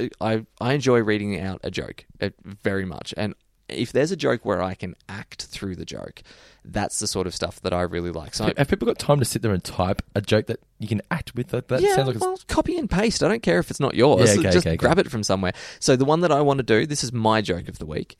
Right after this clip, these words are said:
Speaker 1: Um, it's a classic as well. So, you know, you might have heard this before, you might not have. Um,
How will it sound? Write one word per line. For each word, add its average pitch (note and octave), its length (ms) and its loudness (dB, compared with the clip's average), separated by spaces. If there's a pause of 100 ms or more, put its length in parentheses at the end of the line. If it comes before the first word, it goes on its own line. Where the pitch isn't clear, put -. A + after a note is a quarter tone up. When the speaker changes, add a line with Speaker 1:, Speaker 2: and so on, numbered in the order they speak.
(160)
Speaker 1:
Um, G#2 280 -2
it's C3 120 0
a G3 40 4
classic - 420 -2
as C3+ 100 -6
well. A#2+ 160 -2
So, F#2+ 140 -6
you A#2+ 300 -8
know, G#2+ 80 -4
you B2+ 140 -4
might D#3+ 200 -4
have - 80 -10
heard A2 140 0
this G#2 100 -4
before, F#2 300 -6
you F#2 60 -6
might F2+ 200 -6
not F2 120 -10
have. - 120 -20 (560)
Um, G2+ 380 -4